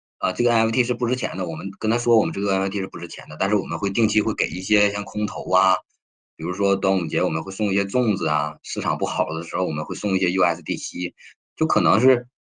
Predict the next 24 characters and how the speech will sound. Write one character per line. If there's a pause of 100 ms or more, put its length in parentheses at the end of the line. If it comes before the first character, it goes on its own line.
(100)
会
附
上
一
些
能，
会
更
有
的 (640)
体
现
价
值
这
个
N
F
T
的
东
西，
可
能